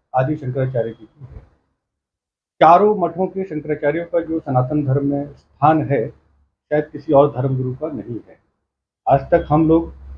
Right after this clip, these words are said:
अगर कोई सर्वोच्च हिंदू धर्मगुरु की बात करेंगे, तो चार मठों के शंकराचार्यों को कहेंगे। परंतु चार मठों की जिन्होंने स्थापना की, आदि शंकराचार्य जी, और लगभग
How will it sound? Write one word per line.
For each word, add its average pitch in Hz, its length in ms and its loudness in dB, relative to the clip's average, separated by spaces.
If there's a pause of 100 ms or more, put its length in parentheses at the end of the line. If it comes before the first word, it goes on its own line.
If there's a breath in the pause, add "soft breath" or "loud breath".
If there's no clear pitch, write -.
(380)
अगर 165 180 2
कोई 170 200 -2
सर्वोच्च 180 420 4
हिंदू 156 540 0
धर्मगुरु 139 380 2
की 151 120 -8
बात 131 300 4
करेंगे, 131 360 -4 (340)
तो 165 60 -16
चार 175 420 4
मठों 151 300 -4
के 170 160 -12
शंकराचार्यों 131 560 -6
को 185 80 -16
कहेंगे। - 360 -16 (640)
परंतु 196 300 2
चार 208 280 6
मठों 214 220 0
की 220 120 -8
जिन्होंने 214 320 -2
स्थापना 190 440 4
की, 190 340 -6 (260)
आदि 170 260 4
शंकराचार्य 160 600 0
जी, 139 220 -6 (760)
और 196 180 4
लगभग 196 300 4